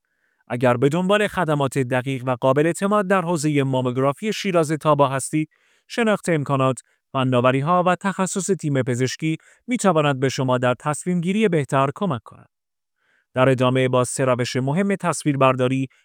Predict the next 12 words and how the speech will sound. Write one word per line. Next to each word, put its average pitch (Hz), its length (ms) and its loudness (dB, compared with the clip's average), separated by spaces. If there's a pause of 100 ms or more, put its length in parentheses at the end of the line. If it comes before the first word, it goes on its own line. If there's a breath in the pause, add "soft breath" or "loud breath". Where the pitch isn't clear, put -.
(120)
و 127 100 -2
نقش 131 360 -2
آنها 156 280 0
در 190 180 2
حفظ 175 340 -4
سلامت 131 520 0
آشنا 165 440 -8
می‌شویم. - 380 -20 (2750)
بررسی 190 640 2
دقیق 135 380 -2
عروق 127 600 0
قلب. 113 240 -8